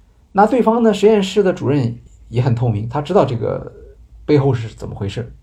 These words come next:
对吧？因为darpa相当于大股东嘛，那大股东说话的话，所以他就去找了 Roberts，他跟 Roberts 说，说你看，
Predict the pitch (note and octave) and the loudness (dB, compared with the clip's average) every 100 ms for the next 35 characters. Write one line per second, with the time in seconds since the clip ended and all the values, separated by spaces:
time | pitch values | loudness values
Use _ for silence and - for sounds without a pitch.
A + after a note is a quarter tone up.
0 | - A2+ G#2+ C3 D3 C#3+ D3+ D#3 B2 A#2 | -12 -6 -2 0 0 0 -2 -2 -4 -2
1 | B2+ B2+ B2 - A#2 G#2+ G#2+ G#2+ - - | -4 -4 -4 -4 -6 -8 -10 -10 -14 -20
2 | - _ _ C3+ E3+ B2 A#2 A#2+ C3 C3+ | -20 _ _ -2 0 2 0 2 2 2
3 | A#2 A2+ G2+ - - - - _ _ _ | 2 0 -2 -6 -20 -20 -20 _ _ _
4 | _ - _ _ _ - F#3 F#3+ F#3+ F#3+ | _ -20 _ _ _ 2 4 4 2 0
5 | D#3 - A2+ C#3 C#3+ A#2+ - B2+ D3+ D3 | 0 0 2 2 2 0 -4 -4 0 0
6 | D3 C#3+ - D#3+ - - C#3+ C3+ A#2 C#3 | 0 -4 0 0 0 -4 -6 -4 -2 -2
7 | C#3 | -4